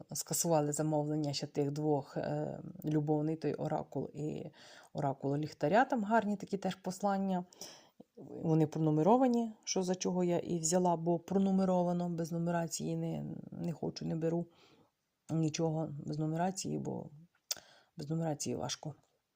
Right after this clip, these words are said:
<clears throat> Але що зроблю? Скасували, то скасували. Буду пробувати в іншому магазині замовляти, якщо вийде, добре. Якщо ні, значить, то, значить, ті оракули не, не для мене, не мої, значить, вони до мене не просяться.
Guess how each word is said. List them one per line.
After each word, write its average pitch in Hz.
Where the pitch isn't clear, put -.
<clears throat> 170
Але 180
що 165
зроблю? 156
Скасували, 233
то 185
скасували. 165
Буду 190
пробувати 214
в 196
іншому 170
магазині 160
замовляти, 175
якщо 170
вийде, 196
добре. 143
Якщо 220
ні, 285
значить, 175
то, 165
значить, 262
ті 190
оракули 175
не, 151
не 160
для 160
мене, 151
не 165
мої, 147
значить, 165
вони 156
до 147
мене 143
не 131
просяться. -